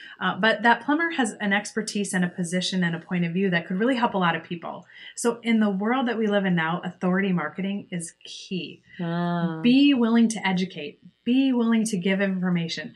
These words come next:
Speaker 1: Start a blog, start a podcast, start a something, and get your name out there, because people wanna do business with people who are educating them, who are helping them. It doesn't mean you have to, like, do a how-to on how to fix a toilet.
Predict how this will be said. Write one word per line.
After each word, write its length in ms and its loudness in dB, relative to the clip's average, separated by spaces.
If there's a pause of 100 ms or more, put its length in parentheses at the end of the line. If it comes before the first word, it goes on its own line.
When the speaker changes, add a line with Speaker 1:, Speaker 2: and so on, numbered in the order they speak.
(140)
Speaker 1:
Start 380 -2
a 40 2
blog, 340 -2
start 260 -4
a 40 -6
podcast, 560 -6
start 300 -2
a 60 2
something, 560 -4 (320)
and 180 2
get 180 2
your 140 0
name 240 2
out 200 -2
there, 220 -2
because 340 -2
people 380 -4
wanna 280 0
do 140 -2
business 520 -6 (260)
with 200 -4
people 320 -4
who 80 0
are 120 2
educating 500 -2
them, 160 -12 (180)
who 100 -2
are 100 2
helping 440 -4
them. 240 -10 (340)
It 60 -12
doesn't 300 2
mean 200 6
you 100 2
have 200 2
to, 100 0
like, 240 0
do 180 2
a 40 2
how-to 480 0
on 120 -2
how 120 -2
to 100 -2
fix 240 -8
a 80 -8
toilet. 540 -4